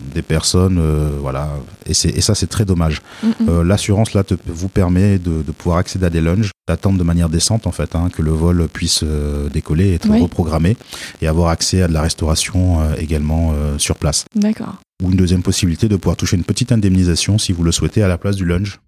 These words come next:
Speaker 2: Ok.
Speaker 1: Voilà.
Speaker 2: D'accord, super. Et, euh,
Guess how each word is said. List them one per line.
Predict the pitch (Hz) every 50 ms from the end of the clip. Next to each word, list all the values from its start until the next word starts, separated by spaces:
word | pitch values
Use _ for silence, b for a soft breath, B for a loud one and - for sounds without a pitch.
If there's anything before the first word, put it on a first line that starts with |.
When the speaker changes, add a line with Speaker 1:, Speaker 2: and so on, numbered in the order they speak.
| _ _ -
Speaker 2:
Ok. | 269 302 302 - 240 240 254 -
Speaker 1:
Voilà. | - 135 135 131 - _ _ _ _ _ _ _ -
Speaker 2:
D'accord, | 233 233 - 208 214 208
super. | - - 220 - 202 202 202 _ b b b b b b b b b b b b -
Et, | 208 202 196 190
euh, | 185 180 180 180 180 180